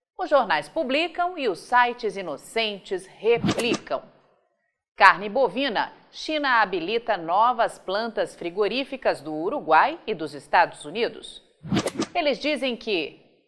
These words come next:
na última sexta-feira, dia vinte e nove, o Ministério da Agricultura e Pesca divulgou por nota que o Uruguai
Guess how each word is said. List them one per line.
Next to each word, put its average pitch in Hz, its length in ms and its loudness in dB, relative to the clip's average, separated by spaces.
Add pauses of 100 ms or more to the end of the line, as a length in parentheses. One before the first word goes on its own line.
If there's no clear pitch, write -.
na 320 140 4
última 294 420 0
sexta-feira, 208 800 0
dia 143 180 -2
vinte 151 260 -12
e 151 40 -12
nove, 180 340 2 (280)
o 285 40 -10
Ministério 254 600 0
da 196 100 4
Agricultura 196 640 -2
e - 20 -2
Pesca 190 500 -2
divulgou 180 540 -4
por 247 260 -6
nota 165 480 0 (240)
que 339 140 -4
o 302 140 -2
Uruguai 220 440 4